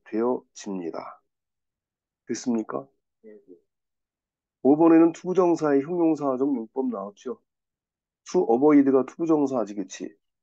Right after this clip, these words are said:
Speaker 1: 그러면 피할 수 있는 능력.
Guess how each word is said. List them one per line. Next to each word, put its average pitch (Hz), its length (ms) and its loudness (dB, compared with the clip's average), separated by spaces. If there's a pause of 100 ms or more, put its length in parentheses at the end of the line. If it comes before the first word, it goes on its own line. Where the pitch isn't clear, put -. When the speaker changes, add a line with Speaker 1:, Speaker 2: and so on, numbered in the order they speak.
(640)
Speaker 1:
그러면 135 420 2
피할 180 340 0
수 - 300 -12
있는 139 460 2
능력. 117 420 -6